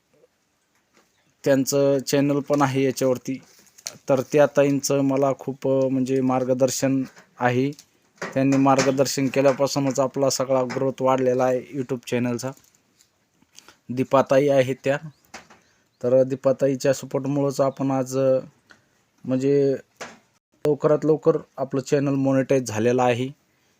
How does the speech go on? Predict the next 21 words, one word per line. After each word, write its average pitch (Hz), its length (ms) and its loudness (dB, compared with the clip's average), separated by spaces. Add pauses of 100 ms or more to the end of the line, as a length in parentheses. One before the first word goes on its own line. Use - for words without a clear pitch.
(260)
त्याच्यामुळं 135 580 0
त्यांचा 131 340 0
पण, 127 300 -2
ताईचा 131 540 0 (180)
खूप, 131 260 -8
अ, 131 220 2
याच्यामध्ये 127 680 -2 (680)
महत्त्वाचा 131 500 2
वाटा 131 300 2
आहे 127 360 -2 (760)
YouTube 127 280 -4
मॉनिटाईज 127 600 0
करण्याच्या 127 1080 -6
पाठीमागं. 123 560 -2 (800)
तर 127 60 -4 (140)
त्यांचे 135 320 0
पण 139 280 -4
खूप 120 200 -12
खूप 135 220 -8
आभार. 127 360 0 (1300)
आणि 131 720 -2